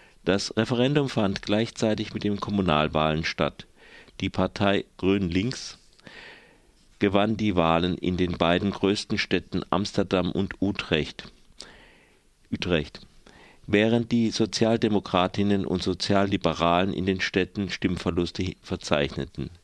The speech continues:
die rechtsliberale V V D von Ministerpräsident Mark Rutte gewann ebenso hinzu wie die rechtspopulistische Partie voor de Vrijheid von Geert Wilders.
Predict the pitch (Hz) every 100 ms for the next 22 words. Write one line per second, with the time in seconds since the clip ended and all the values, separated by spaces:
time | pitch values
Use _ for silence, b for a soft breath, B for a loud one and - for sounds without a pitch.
0 | _ - 78 71 90 - - - 92 90
1 | 82 90 92 - - 92 92 - 90 92
2 | 98 104 95 - 101 - 101 95 - 82
3 | 85 87 85 87 85 - 76 80 76 -
4 | 98 98 110 - B B B B B B
5 | - 107 117 120 120 123 120 107 101 95
6 | 104 95 - 90 82 - - 104 107 98
7 | 85 85 - 95 - 90 87 - - 95
8 | - 90 - - - _ _ - 127 131
9 | - - - 98 98 95 90 - - 101
10 | 92 90 85 - - B B B B B
11 | B - 87 87 - - - 85 85 -
12 | - - 71 82 85 80 67 - -